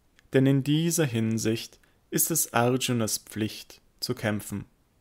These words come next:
Doch viel weiter führt die Belehrung bis hin zu dem Wissen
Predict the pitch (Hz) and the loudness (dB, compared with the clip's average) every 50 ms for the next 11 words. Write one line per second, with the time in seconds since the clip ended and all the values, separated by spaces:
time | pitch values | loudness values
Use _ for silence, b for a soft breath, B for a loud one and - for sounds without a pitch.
0 | _ _ _ B B B B B B B B - 180 165 - - - 180 185 190 | _ _ _ B B B B B B B B 0 0 0 0 -2 -2 0 2 2
1 | 185 143 117 107 107 117 127 131 - 123 110 - - - 123 123 123 123 123 120 | 2 2 4 4 6 6 4 4 2 -2 -6 -6 -4 -2 0 2 2 2 2 0
2 | - - - 113 104 110 101 101 104 107 110 113 113 110 110 110 110 117 b b | -2 -4 -6 -4 -4 -2 -2 -2 -2 0 -2 -2 -2 -2 -4 -4 -4 -6 b b
3 | b b b b _ - 170 165 - - - 120 110 110 110 110 113 113 - - | b b b b _ 0 0 0 0 -2 -2 0 0 0 0 0 -2 -4 -4 -2
4 | 123 117 113 110 107 104 - - _ _ - 107 113 110 - - - 107 107 107 | -2 -2 -2 -2 -2 -2 -4 -8 _ _ -8 -4 -4 -2 -2 -2 -2 -2 -2 -4
5 | 104 139 b | -4 -6 b